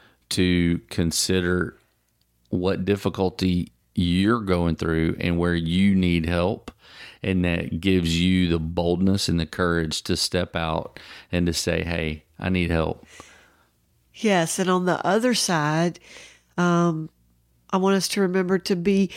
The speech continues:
Speaker 2: a person that's willing to help, be a person that's willing to come and stand in the gap or to meet needs when, um, those close to us say that they need help.
Speaker 1: That's a good word, too.
Speaker 2: Mm.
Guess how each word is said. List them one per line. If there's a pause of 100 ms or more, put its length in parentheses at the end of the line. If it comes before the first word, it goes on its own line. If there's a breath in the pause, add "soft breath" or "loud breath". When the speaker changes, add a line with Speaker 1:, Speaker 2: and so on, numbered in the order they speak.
(340 loud breath)
Speaker 2:
a
person
that's
willing
to
help, (380 loud breath)
be
a
person
that's
willing
to
come
and
stand
in
the
gap
or
to
meet
needs (460 loud breath)
when, (380 loud breath)
um, (1080)
those
close
to
us
say
that
they
need
help. (280)
Speaker 1:
That's
a
good
word,
too.
Speaker 2:
Mm.